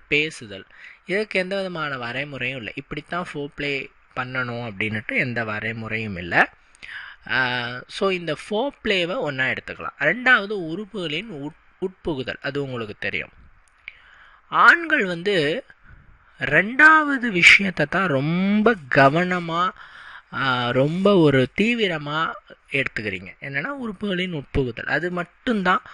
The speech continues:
ஆண்கள் சொல்லும் போதெல்லாம் "சீக்கிரம் வந்துருது, சீக்கிரம் வந்துருதுன்னே"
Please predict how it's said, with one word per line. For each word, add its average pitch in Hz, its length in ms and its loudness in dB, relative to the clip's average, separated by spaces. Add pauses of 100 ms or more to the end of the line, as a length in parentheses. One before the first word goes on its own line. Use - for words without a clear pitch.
(260)
ஆண்கள் 160 400 0
சொல்லும் 147 300 -4
போதெல்லாம் 131 380 -4
"சீக்கிரம் 190 400 -2
வந்துருது, 151 280 -6
சீக்கிரம் 165 420 0
வந்துருதுன்னே" 127 440 0